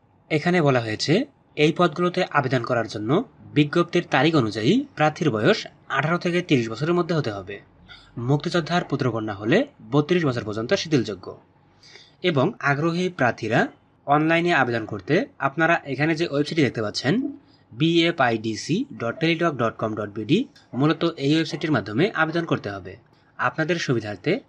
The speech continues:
আবেদনের লিঙ্কটি আমাদের ভিডিও ডেসক্রিপশন এবং প্রথম কমেন্টে দেওয়া থাকবে,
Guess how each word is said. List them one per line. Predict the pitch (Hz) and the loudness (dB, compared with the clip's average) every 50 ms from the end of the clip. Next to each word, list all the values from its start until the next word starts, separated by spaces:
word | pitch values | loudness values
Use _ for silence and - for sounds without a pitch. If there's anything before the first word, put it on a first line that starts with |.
| _ _ _ _ - | _ _ _ _ -8
আবেদনের | - 127 131 151 160 165 170 170 160 | -4 -2 0 0 0 0 0 2 2
লিঙ্কটি | 139 113 107 101 95 110 139 208 254 - _ - | 2 0 0 -2 -2 0 0 0 0 -2 _ -14
আমাদের | 113 117 117 120 123 117 | -12 -8 -6 -6 -4 -2
ভিডিও | 120 139 143 160 165 165 | 0 2 2 2 2 0
ডেসক্রিপশন | 160 - - - 170 170 165 - 170 165 | -2 -4 -4 -2 -2 -2 -2 -2 -2 -2
এবং | 143 117 117 113 110 | 0 -2 -4 -4 -8
প্রথম | - 120 143 156 151 | -8 -6 -4 -4 -2
কমেন্টে | 165 165 165 160 170 127 | -2 -2 -2 -2 -2 -4
দেওয়া | 117 101 107 | -4 -4 -4
থাকবে, | 104 95 92 117 156 | -6 -6 -4 -2 -4